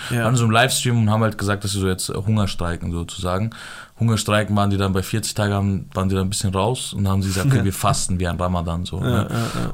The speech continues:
Speaker 1: ja.
Speaker 2: Und, äh, das ist sozusagen ein auf, auch Jalil, ne? Der
Speaker 1: Ja, ja.
Speaker 2: sozusagen
Speaker 1: Kein
Speaker 2: kein
Speaker 1: Moslem.
Speaker 2: Moslem ist, ne?
Speaker 1: Mhm.
Speaker 2: Äh, der ist auch nicht, der ist auch kein Moslem. Nu und Manuelsen sind Moslems.
Speaker 1: Mhm.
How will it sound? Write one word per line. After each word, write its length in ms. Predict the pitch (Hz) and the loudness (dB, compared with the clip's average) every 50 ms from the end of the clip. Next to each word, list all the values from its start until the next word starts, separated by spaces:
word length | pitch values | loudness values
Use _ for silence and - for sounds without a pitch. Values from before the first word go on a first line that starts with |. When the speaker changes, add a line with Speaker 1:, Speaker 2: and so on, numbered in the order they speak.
| - - | -2 -2
Speaker 1:
ja. 120 | 92 98 | 0 2
Speaker 2:
Und, 300 | 95 95 95 92 92 - | 2 2 2 0 0 -2
äh, 240 | - 78 95 95 92 | -2 0 0 0 0
das 140 | 92 98 87 | 0 -2 -2
ist 40 | 92 | -2
sozusagen 420 | 98 92 - 98 95 92 92 92 87 | -2 -2 -2 0 0 0 0 0 0
ein 160 | 85 90 92 | 0 0 -2
auf, 140 | 87 85 - | -2 -2 0
auch 220 | - 113 117 - | 0 0 0 0
Jalil, 360 | - - 104 110 127 135 131 113 | 0 0 2 2 2 2 2 2
ne? 240 | 110 117 123 113 98 - | 0 0 -2 -4 -4 -2
Der 100 | 95 90 90 | -2 0 0
Speaker 1:
Ja, 180 | - 117 117 | 0 0 0
ja. 140 | 113 113 110 - - - - | -2 -4 -6 -8 -10 -10 -8
Speaker 2:
sozusagen 280 | - 92 - 98 92 117 | -6 -4 -2 0 0 0
Speaker 1:
Kein 80 | 90 | 0
Speaker 2:
kein 60 | 87 92 | 0 0
Speaker 1:
Moslem. 260 | 98 - - 107 104 | 0 0 0 -2 -2
Speaker 2:
Moslem 260 | 104 104 - - 101 107 | -2 -2 -2 -2 0 0
ist, 40 | 117 | 0
ne? 60 | 117 | 0
Speaker 1:
Mhm. 480 | - - - - - - - - - - | -2 -4 -6 -6 -6 -10 -10 -6 -2 0
Speaker 2:
Äh, 440 | 98 101 98 98 95 95 92 - 98 | 2 2 2 2 2 2 0 0 0
der 160 | 98 123 127 | 2 2 2
ist 120 | 127 - - | 2 0 0
auch 180 | 80 110 110 | -2 0 2
nicht, 300 | 131 139 143 143 143 - - - - | 2 2 0 0 -2 -6 -8 -4 -2
der 80 | 104 | -2
ist 100 | 95 98 | -2 0
auch 140 | 95 - - | -2 -4 -2
kein 120 | - 107 104 | -2 0 0
Moslem. 460 | 107 107 104 - 107 107 117 110 98 | 0 0 -2 -2 -4 -2 -2 0 2
Nu 220 | 98 101 104 107 104 | 2 2 2 2 0
und 220 | - - 90 87 | 0 -2 -2 -2
Manuelsen 460 | 90 87 87 90 90 92 98 101 104 | -2 -2 -2 0 0 0 0 0 0
sind 80 | 101 101 | 0 0
Moslems. 460 | 101 101 104 - - 104 101 95 - - - - | 0 0 0 -2 -2 -4 -4 -4 -6 -12 -14 -4
Speaker 1:
Mhm. 240 | - 135 120 135 170 | -2 0 0 2 0